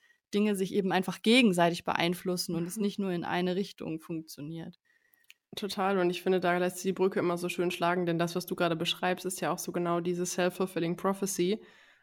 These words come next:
Speaker 2: also diese selbsterfüllende Prophezeiung so ein Stück weit auch, ähm, wo ich gerade beim Thema Resilienz finde, es ist ganz wichtig, sich das vor Augen zu führen, was habe ich persönlich eigentlich für eine Haltung und was ist mein Menschenbild?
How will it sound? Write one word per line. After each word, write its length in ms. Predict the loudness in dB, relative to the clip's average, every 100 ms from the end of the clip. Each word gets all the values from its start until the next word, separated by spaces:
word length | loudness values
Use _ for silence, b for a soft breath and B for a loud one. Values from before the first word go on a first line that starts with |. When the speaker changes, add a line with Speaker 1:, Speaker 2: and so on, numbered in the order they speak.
| B
Speaker 2:
also 200 | -2 0
diese 220 | 0 0
selbsterfüllende 680 | 2 2 2 -2 0 2 2
Prophezeiung 720 | 0 -4 -2 -2 0 0 0
so 120 | -2
ein 100 | -4
Stück 260 | -2 -6 -2
weit 180 | -2 0
auch, 300 | 0 0 -6 b b b b b 0
ähm, 260 | 4 4
wo 80 | 4
ich 120 | 0
gerade 280 | 0 2 4
beim 160 | 4 4
Thema 220 | 4 2
Resilienz 560 | 2 0 2 2 0 0
finde, 240 | 2 4
es 120 | 2 -2
ist 120 | 0
ganz 380 | 2 2 2 2
wichtig, 380 | 0 0 -4
sich 160 | -4 -2
das 180 | -2 0
vor 180 | 2 4
Augen 260 | 4 2
zu 120 | 2 -2
führen, 340 | 2 2 4
was 200 | 2 -4
habe 140 | -6
ich 100 | -6
persönlich 500 | -4 0 4 4 2
eigentlich 260 | 0 -2 -2
für 80 | -2
eine 180 | 0 2
Haltung 420 | 2 2 2 2
und 160 | 2
was 160 | 0 -2
ist 100 | 0
mein 180 | 2 4
Menschenbild? 840 | 4 4 4 -2 -2 -4 -6 -8